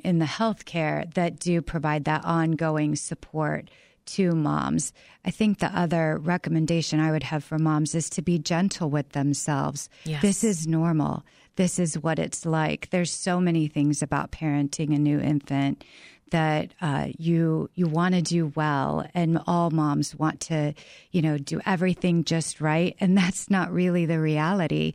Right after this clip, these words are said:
Speaker 1: We need to be gracious with ourselves
Speaker 2: There's no
Speaker 1: and
Speaker 2: perfect way to do this
Speaker 1: Exactly.
Speaker 2: at all.
Speaker 1: There's many good ways to be a parent.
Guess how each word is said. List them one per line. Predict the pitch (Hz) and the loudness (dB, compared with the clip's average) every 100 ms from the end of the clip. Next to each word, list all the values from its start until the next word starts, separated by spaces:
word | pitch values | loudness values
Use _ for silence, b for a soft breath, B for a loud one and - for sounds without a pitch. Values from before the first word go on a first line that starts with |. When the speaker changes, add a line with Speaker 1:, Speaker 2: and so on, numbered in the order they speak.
| B B B | B B B
Speaker 1:
We | 190 | 2
need | 180 175 | 4 4
to | - | 0
be | 151 165 | -2 -2
gracious | 143 160 160 - 147 - | -2 -2 -2 -2 -4 -4
with | 160 147 | -4 -2
ourselves | 156 151 - 156 147 151 151 | -2 -2 -2 -2 0 -2 -2
Speaker 2:
There's | 160 | 0
no | 175 | 0
Speaker 1:
and | 165 | 0
Speaker 2:
perfect | - 196 185 175 | 0 0 -2 -2
way | 165 | -2
to | 156 | -2
do | 151 139 | -2 -4
this | 143 - | -4 -2
Speaker 1:
Exactly. | 185 147 143 175 160 156 - | -2 -2 -2 0 0 -2 -4
Speaker 2:
at | 156 | 0
all. | 151 139 | 0 0
Speaker 1:
There's | 147 175 160 180 | -2 -2 0 2
many | 180 190 190 170 | 2 4 2 2
good | 160 147 | 0 -2
ways | 156 151 147 - | -2 0 -2 -4
to | - 165 | -6 -4
be | 156 147 | 0 0
a | 143 | -2
parent. | - 135 71 73 76 165 - | -6 -6 -4 -2 -4 -4 -10